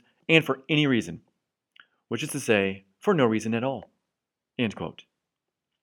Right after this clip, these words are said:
In September of seventeen eighty-four, five years before our greatest and first president was ever elected,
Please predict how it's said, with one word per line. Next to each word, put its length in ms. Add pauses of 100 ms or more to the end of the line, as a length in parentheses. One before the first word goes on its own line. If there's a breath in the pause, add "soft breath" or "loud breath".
(800)
In 60
September 340
of 100
seventeen 360
eighty-four, 420 (460 loud breath)
five 440
years 220
before 240
our 80
greatest 340
and 100
first 240
president 280
was 120
ever 160
elected, 360